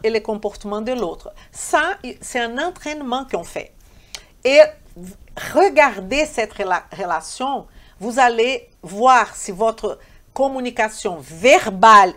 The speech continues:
et non verbale sont en accord. Je vous donne un exemple. Vous avez un patient devant vous qui parle comme ça,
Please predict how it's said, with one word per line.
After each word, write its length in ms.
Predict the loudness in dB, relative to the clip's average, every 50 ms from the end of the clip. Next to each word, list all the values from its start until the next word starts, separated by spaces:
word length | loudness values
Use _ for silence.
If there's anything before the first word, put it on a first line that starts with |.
| -2
et 100 | -2 -2
non 440 | -2 -4 -6 -2 0 0 0 0 -2
verbale 640 | -2 -2 -2 -4 -4 -6 -6 -4 -4 -4 -4 -6 -8 -14 -20 _
sont 440 | _ -18 -12 -8 -8 -8 -8 -8 -10
en 100 | -10 -8
accord. 420 | -8 -10 -6 -2 0 0 0 -2 -6 -20 -20 -20 -20 -16
Je 140 | -8 -6 -6
vous 160 | -6 -6 -6
donne 240 | -8 -6 -6 -6 -6
un 100 | -8 -10
exemple. 500 | -10 -12 -12 -10 -10 -12 -12 -14 -20 -20 -20 -20 -20 _ -14
Vous 220 | -12 -8 -2 0
avez 260 | 0 0 0 -2 -6
un 80 | -8 -6
patient 460 | -8 -10 -10 -10 -10 -16 -14 -16 -16
devant 360 | -14 -14 -14 -14 -12 -12 -14
vous 340 | -14 -10 -10 -8 -8 -10 -10 -16 -20 -20 -20
qui 100 | -20 -20 _ _ _
parle 440 | -14 -14 -14 -14 -16 -18 -20 -20 -20 _ _ _ _ _ _ _ _ _
comme 280 | -20 -18 -16 -16 -16 -16
ça, 340 | -18 -20 -18 -18 -18 -18